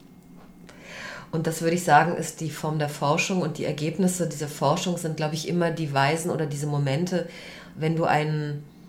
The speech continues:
den Prozess oder einen, einen Denkprozess oder das Verhandeln vom Material veröffentlichst und wiederum beobachtest, wie das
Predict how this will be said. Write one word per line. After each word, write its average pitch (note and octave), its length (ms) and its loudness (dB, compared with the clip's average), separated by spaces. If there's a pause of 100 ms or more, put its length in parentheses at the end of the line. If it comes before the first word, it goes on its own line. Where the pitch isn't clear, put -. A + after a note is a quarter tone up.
(840)
den D#3 120 -2
Prozess F3 600 2
oder D#3 200 2
einen, C#3 240 2
einen C#3 240 -2
Denkprozess E3+ 840 2
oder D3+ 140 -2
das C#3+ 160 -4
Verhandeln D#3+ 540 4
vom D#3 200 -4
Material D3 720 0 (200)
veröffentlichst - 920 -4 (840)
und D3+ 160 -2
wiederum E3+ 280 2
beobachtest, E3 800 0
wie D3+ 80 -4
das D3+ 340 0